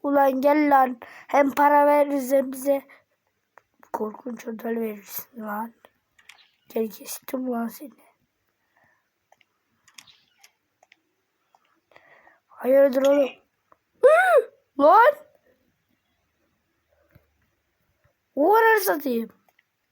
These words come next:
Öldü lan. Soy burayı bak. Öldürdüm lan. Bir şey olur mu?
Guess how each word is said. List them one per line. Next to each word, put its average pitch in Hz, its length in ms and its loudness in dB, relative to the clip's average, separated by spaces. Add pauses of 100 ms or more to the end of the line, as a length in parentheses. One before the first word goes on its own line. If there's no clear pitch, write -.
(880)
Öldü 294 300 2
lan. 508 400 4 (3000)
Soy 240 320 -8
burayı 226 440 -6
bak. 214 220 -8 (1700)
Öldürdüm 247 560 -6
lan. 440 320 4 (3250)
Bir - 60 -14
şey - 200 -4
olur 359 340 0
mu? 247 300 -8